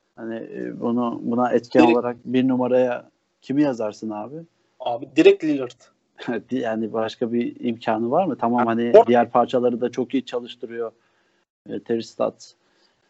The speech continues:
Speaker 1: Yani ona da bir, e, paye vermek gerekiyor ama abi sonuçta tetiği çeken Lillard oluyor. Yani oyuncular oluyor.
Speaker 2: Abi Portland'da bir hi-, hiyerarşi belirlesek en üstte Damian Lillard yazdık. Altına kimi yazarsın?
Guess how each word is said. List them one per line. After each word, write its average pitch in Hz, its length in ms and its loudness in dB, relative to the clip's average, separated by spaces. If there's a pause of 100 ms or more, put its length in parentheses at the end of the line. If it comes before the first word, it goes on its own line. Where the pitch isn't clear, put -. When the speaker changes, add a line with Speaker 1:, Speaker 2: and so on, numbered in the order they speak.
(360)
Speaker 1:
Yani - 100 -10
ona 113 260 -2
da 117 140 4
bir, 117 240 0
e, 113 140 -2
paye 113 460 2
vermek 120 380 0
gerekiyor 107 400 -4
ama 135 300 -4 (480)
abi 113 160 -8
sonuçta 123 640 0 (180)
tetiği 131 380 2
çeken 151 400 0 (120)
Lillard 147 380 4
oluyor. 95 300 -6 (500)
Yani 101 160 -12
oyuncular 123 460 4
oluyor. 95 320 -4 (600)
Speaker 2:
Abi 202 320 8
Portland'da 214 580 6
bir 208 120 -6
hi-, 196 240 -4
hiyerarşi 202 540 2
belirlesek 143 560 -4 (420)
en 208 120 -4
üstte 196 400 -2
Damian 190 500 0
Lillard 175 400 -2
yazdık. 120 420 -2
Altına 170 360 6
kimi 208 220 -4
yazarsın? 151 480 0